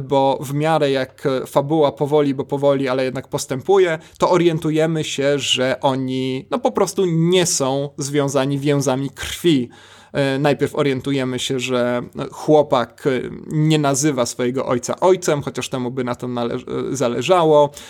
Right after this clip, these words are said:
I później kolejne, kolejne, kolejne wskazówki sugerują nam, że to jest taka rodzina trochę z przypadku, a być może nie z przypadku.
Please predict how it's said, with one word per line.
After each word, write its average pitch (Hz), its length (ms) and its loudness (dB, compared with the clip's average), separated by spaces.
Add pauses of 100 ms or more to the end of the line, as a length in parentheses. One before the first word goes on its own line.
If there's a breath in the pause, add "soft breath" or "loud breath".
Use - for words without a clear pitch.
(100)
I 208 120 0
później 190 340 0
kolejne, 165 400 2
kolejne, 135 400 0
kolejne 131 320 -2
wskazówki 143 520 -4
sugerują 127 500 0
nam, 123 220 -2
że 127 120 -6
to 127 100 -2
jest 123 220 -4
taka 127 260 -2
rodzina 127 500 -2 (540 loud breath)
trochę 285 280 2
z 214 60 -8
przypadku, 180 520 0
a 151 60 6
być 151 180 -4
może 139 240 -2
nie 139 180 0
z - 80 -10
przypadku. 127 720 -2